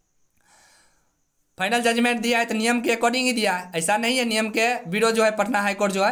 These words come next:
फाइनल जजमेंट दिया। सरकार को लगा जो है इसे न-, जो है ना ये गलत है हर चीज़ है, तो एलपीए फाइल की है सरकार, तो एलपीए आपको वेट करना पड़ेगा। आप देख लीजिए, क्योंकि आपके लिए तो सरकार लड़ ही रही है हर चीज़, तो जो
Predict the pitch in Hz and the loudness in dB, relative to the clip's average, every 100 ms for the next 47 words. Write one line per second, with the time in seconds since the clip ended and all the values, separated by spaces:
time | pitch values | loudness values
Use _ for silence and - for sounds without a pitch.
0 | - - 190 185 180 175 165 139 127 120 | -2 -6 -2 0 0 0 -4 -4 -8 -8
1 | - 160 202 208 214 214 220 214 208 208 | -8 -4 -2 0 0 2 0 0 0 0
2 | 202 202 196 143 143 151 190 240 190 170 | 0 -2 -2 -4 -4 0 2 2 0 0
3 | 165 180 226 226 202 208 220 208 202 196 | 0 0 0 0 0 0 -2 -2 -2 -2
4 | 202 202 240 247 262 262 254 214 185 170 | -4 0 -2 0 -4 -2 0 0 -2 -4
5 | 165 - - - _ 151 151 175 175 220 | -6 -8 -20 -20 _ -8 -4 -4 -2 -2
6 | 254 240 254 240 262 269 254 247 226 190 | -2 0 2 4 2 2 0 0 0 0
7 | 175 170 170 160 165 185 247 262 226 220 | 0 -2 -6 -10 -4 -2 0 -2 -2 -2
8 | 220 - - - 160 185 165 185 185 226 | -2 -10 -18 -12 -6 -4 -2 -2 0 0
9 | 233 233 226 226 233 233 240 269 254 233 | 0 0 -2 -2 0 0 0 0 0 0
10 | 220 196 185 170 170 - - 156 156 | 2 0 -2 -8 -12 -20 -12 -8 -2